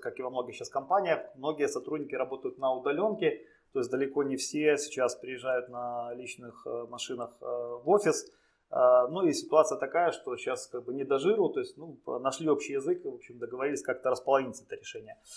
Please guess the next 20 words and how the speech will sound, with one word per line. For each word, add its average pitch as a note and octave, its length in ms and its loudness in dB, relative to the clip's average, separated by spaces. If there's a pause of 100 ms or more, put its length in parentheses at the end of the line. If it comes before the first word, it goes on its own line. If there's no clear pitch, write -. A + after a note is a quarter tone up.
(280)
Я D3 160 8
думаю, F#3 200 0
что, - 160 -8
наверное, D#3+ 360 6 (140)
начнутся C#3 460 -4
также, C3+ 280 -2
э, B2+ 1080 -2
разговоры C3+ 460 0
по - 120 -4
поводу C3+ 400 -2
перевода C#3+ 760 -2
арендных C3+ 400 -2
ставок, B2+ 600 2
э, C3 40 -12 (180)
в - 40 -20
том C3 120 -4
числе - 180 -8
в - 60 -8
рознице, B2+ 500 0
э, A#2+ 400 -6